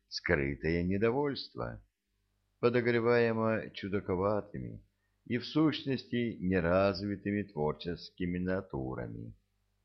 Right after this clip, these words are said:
а также праздностью короля, который оставлял без внимания плохо составленные жалобы, порой проделывавшие к нему путь до двух сотен лиг.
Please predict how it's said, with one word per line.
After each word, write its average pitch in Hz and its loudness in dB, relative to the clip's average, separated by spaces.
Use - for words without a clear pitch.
а 143 2
также 117 6
праздностью 87 4
короля, 92 2
который 165 2
оставлял 101 6
без 82 2
внимания 104 2
плохо 117 2
составленные 101 2
жалобы, 73 0
порой 85 4
проделывавшие 90 0
к 95 -14
нему 92 -2
путь 85 -2
до 78 2
двух 80 -4
сотен 98 0
лиг. 85 -2